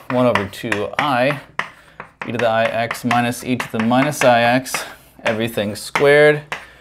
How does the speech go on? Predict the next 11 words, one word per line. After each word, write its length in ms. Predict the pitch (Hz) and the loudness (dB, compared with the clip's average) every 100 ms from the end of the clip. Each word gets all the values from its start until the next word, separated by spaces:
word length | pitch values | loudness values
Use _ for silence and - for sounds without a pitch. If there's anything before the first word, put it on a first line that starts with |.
| - - - | -16 -14 -14
So 160 | - 156 | 0 4
I 160 | 156 | 6
squared 300 | 196 202 185 | 6 6 6
is 100 | 170 | 6
equal 220 | 160 160 151 | 2 0 -2
to 560 | - - 151 147 143 - - | -4 -2 0 0 -2 -8 -8
minus 420 | - 147 165 165 - | 0 2 4 2 2
one, 180 | 151 | 4
of 140 | 156 143 | 4 2
course, 400 | - 135 143 156 | 4 6 6 4
so 320 | - 147 147 | 0 0 0